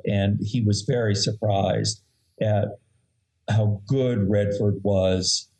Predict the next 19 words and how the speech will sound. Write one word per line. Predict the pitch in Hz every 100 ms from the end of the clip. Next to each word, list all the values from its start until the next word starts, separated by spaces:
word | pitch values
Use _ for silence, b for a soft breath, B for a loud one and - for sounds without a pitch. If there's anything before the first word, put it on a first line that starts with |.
| -
at | 104
directing | 107 107 101 98 101
another | 95 95 98 104
actor. | 98 92 - - 113
And | 123
I | 120
think | 123 - 147 147 143 B B B B _
in | 120 117
the | 117 117
other | 127 131
scene | - 117
you're | 113 107
talking | 123 113 110
about | 104 107 104
where | 113 107
he | 113 120
ties | - - 123 113 113 104 -
her | 104
shoe, | 98 - - 131 117 110 101 101